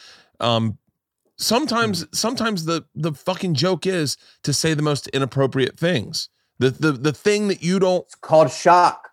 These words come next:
Speaker 1: Yeah, the thing, that, that's the funniest joke is when the thing that you don't expect to hear is said, that makes it, that makes you laugh. And, and it
Speaker 2: Hundred percent.
Speaker 1: and, and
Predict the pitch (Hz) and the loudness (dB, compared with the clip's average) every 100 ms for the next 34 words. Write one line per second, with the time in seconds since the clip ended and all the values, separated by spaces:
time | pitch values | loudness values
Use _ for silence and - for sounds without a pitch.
0 | - 185 226 165 - 175 - 226 240 214 | -6 -2 0 -2 -2 -2 0 -2 -2 -2
1 | 185 196 220 226 - 226 - 202 214 208 | -4 -2 -2 -2 -2 -2 0 -2 0 0
2 | 196 - - _ _ _ _ _ _ _ | 0 -4 -8 _ _ _ _ _ _ _
3 | _ _ _ - 131 110 185 190 170 147 | _ _ _ -10 -6 -2 0 0 0 -2
4 | 151 151 - 147 127 196 202 190 160 156 | 0 -2 -4 -4 -2 0 0 0 0 2
5 | 185 185 - 185 170 165 - 202 151 113 | 2 0 -2 -2 -2 -6 -4 0 0 0
6 | 113 _ _ _ _ _ - 135 - 202 | -4 _ _ _ _ _ -4 -2 2 4
7 | 160 135 120 - _ - 165 180 175 170 | 4 2 -2 -14 _ -6 -6 -2 -2 -2
8 | 175 170 - 156 175 151 190 254 160 98 | -2 -6 -4 -2 0 0 2 2 2 -2
9 | - - _ _ _ _ _ _ _ 165 | -12 -20 _ _ _ _ _ _ _ 0
10 | 175 170 165 170 - 131 151 120 - _ | 0 2 2 2 -2 -6 -6 -6 -8 _
11 | - 156 151 165 160 | -6 -6 0 0 0